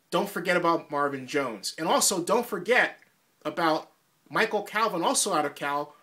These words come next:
who ran at the Cal Pro Day a four point three two forty. Is that blistering or what?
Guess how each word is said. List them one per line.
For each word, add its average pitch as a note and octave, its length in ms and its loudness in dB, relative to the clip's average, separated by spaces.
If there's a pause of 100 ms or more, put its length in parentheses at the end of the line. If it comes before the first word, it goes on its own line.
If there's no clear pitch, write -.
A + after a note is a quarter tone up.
(280)
who F#3 120 -4
ran G3+ 420 2
at F3+ 200 -2
the - 40 -8
Cal G#3 340 2
Pro A3 300 2
Day E3 140 0
a C3+ 160 -6
four A3+ 680 -2 (120)
point F#3 420 -8
three F#3+ 440 -12
two F3 320 -8
forty. - 440 -8 (360)
Is C3+ 160 -8
that G3+ 300 0
blistering B3 640 -2 (200)
or C#3+ 160 -4
what? C3 340 -2